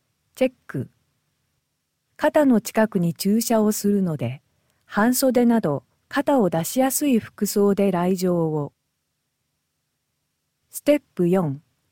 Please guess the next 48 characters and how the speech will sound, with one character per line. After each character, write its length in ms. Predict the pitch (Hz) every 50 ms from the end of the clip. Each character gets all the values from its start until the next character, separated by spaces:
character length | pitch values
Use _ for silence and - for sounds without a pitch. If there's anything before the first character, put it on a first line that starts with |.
| _ _ _ _ _ _ _ _ _
経 220 | - 214 233 269 262
過 180 | - 277 262
観 240 | - 262 247 220 208
察。 420 | - - 143 - - - 110 113 _ _ _ _ _ _ _ _ _ _ _ _ _ _ _ _ _ _ _ _ _ _ _ _ _ _ _ _ _
接 360 | - - 214 214 - - -
種 120 | - 269
後 260 | 240 247 240 240 233 _ _ _ _ _ _ _ _ -
十 220 | - 285 302 294
五 140 | 285 277 247
分 300 | - - 190 175 165 -
か 120 | - 160
ら 140 | 156 156 156
三 280 | - - 190 214 240 240
十 160 | - 277 254
分 400 | _ _ - - 254 247 240 226
間、 360 | - 170 147 135 127 - - _ _ _ _ _ _ -
体 240 | 185 190 233 254 247
調 300 | - 254 254 247 247 240
に 160 | 226 226 233
異 160 | - 196 185
常 260 | - 247 254 269 269
が 160 | 254 269 262
な 140 | 254 262 269
い 100 | 262 240
か 200 | - 185 165 147
を 160 | 139 135 123 _ -
経 240 | - 190 202 240
過 160 | 240 277 262 254
観 220 | 262 254 254 254
察 300 | 247 220 180 - - 156
し 180 | - - 170 151
ま 160 | 143 143 151
す。 220 | - - - _ _ _ _ _ _ _ _ _ _ _ _ _ _ _ _ _ _ _ _ _ _ -
具 180 | 165 190 202
合 180 | 214 247 277 277
が 140 | 277 269 269
悪 220 | 262 269 277 285
く 160 | - - 220
な 120 | 202 180 180
っ 40 | -
た 220 | _ - 156 151
場 240 | 143 143 147 156 156
合 240 | 160 160 160 156 156
は、 240 | 151 147 147 165 _ _ _ _ _ _ _ _ _ _
看 300 | - - 208 226 254 254
護 120 | 254 269
師 200 | 269 - - 196
や 200 | 175 151 139 143